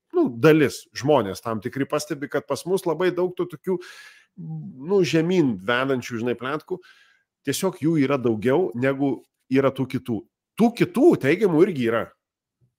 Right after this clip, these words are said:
Klausimas, ar į juos dėmesys kreipiamas labiau negu į tuos kitus. Ir į tuos kitus turbūt yra lengviau tapt, nu, lengviau kreipt dėmesį, todėl kad taip išmokom, žinai,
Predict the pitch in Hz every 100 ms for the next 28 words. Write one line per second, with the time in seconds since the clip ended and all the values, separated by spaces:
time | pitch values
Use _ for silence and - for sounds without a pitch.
0 | _ _ 131 156 160 160 147 147 139 139
1 | 143 117 131 123 - 147 - 120 120 120
2 | 107 - 101 117 180 226 _ _ _ -
3 | 110 139 170 196 180 - 139 139 135 120
4 | 117 - 87 - _ 120 98 127 - 170
5 | 165 139 175 175 143 135 147 151 147 135
6 | 131 135 135 135 143 147 - - 151 143
7 | 107 - _ 113 135 131 165 170 170 160
8 | 131 127 170 247 311 320 330 359 349 349
9 | - 294 349 - 151 95 92 92